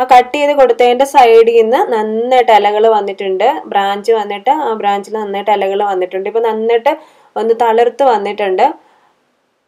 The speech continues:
ഞാൻ, ഉം, ഒരു നേരം മാത്രമേ വെള്ളം ഒഴിച്ച് കൊടുക്കുള്ളൂ. ഒന്നില്ല രാവിലെ അല്ലെങ്കിൽ വൈകുന്നേരം, ഏതെങ്കിലും ഒരു നേരം മാത്രമേ വെള്ളം ഒഴിച്ച് കൊടുക്കുള്ളൂ.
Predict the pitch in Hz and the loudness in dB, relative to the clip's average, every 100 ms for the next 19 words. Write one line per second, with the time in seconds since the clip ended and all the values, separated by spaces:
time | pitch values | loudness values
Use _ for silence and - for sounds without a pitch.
0 | _ - 277 277 277 302 359 330 - 247 | _ -6 0 4 4 4 0 -2 0 2
1 | 240 - 240 285 311 262 254 247 226 226 | 0 0 0 2 2 2 2 2 0 2
2 | 233 214 202 208 196 220 196 185 180 180 | 2 2 0 -2 -4 -4 -4 -2 0 2
3 | 214 226 220 233 254 226 208 247 247 196 | 2 0 0 2 2 2 0 0 2 0
4 | 202 202 185 185 180 202 196 214 220 226 | -2 -2 0 0 -2 -4 -6 -4 -2 -2
5 | 214 220 196 202 190 185 202 185 185 180 | -2 -4 -4 -4 -6 -6 -2 0 0 0
6 | 175 185 160 160 170 240 | -2 -4 -4 -2 -4 -4